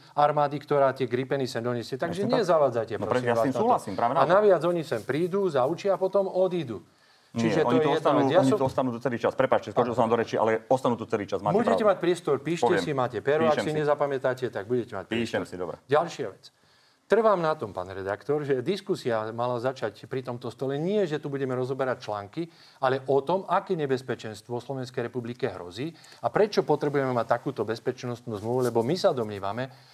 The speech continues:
Speaker 1: že táto zmluva je zbytočná pre Slovensko a ba dokonca aj nebezpečná,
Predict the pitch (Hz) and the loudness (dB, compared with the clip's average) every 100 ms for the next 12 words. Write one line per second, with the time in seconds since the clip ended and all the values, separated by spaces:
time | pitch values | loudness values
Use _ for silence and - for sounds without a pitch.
0 | _ _ 104 110 139 170 175 127 127 131 | _ _ -8 -2 2 2 0 -4 -2 0
1 | 123 120 - _ 127 131 123 107 202 214 | -2 -4 -14 _ -2 0 0 0 0 0
2 | - 117 101 107 - 120 123 123 156 127 | -2 -6 -6 -6 -6 -4 -4 -4 -4 0
3 | - 180 190 185 170 160 135 180 196 135 | 2 2 -2 -4 -2 -2 0 2 2 0
4 | 101 - - 120 147 | -6 -8 -4 -4 -4